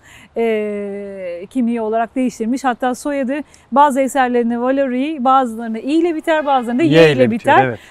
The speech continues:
Speaker 1: Çünkü o dönem İtalyan bir kalfa gibi görünmek yerine bir Fransız,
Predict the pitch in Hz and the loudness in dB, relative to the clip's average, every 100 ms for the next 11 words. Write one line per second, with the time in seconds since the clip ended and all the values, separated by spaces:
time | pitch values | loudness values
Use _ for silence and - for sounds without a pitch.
0 | _ - 285 320 294 302 294 285 294 311 | _ -4 -2 0 0 0 -2 -2 -2 -2
1 | 294 254 240 226 254 208 233 214 240 240 | -4 -2 -4 -2 -6 -4 -2 -2 -2 -2
2 | 247 262 226 214 262 330 - _ 254 220 | -2 -2 -4 -4 -4 -6 -10 _ -8 -6
3 | 269 302 294 240 208 170 | -2 -2 -2 -4 -6 -8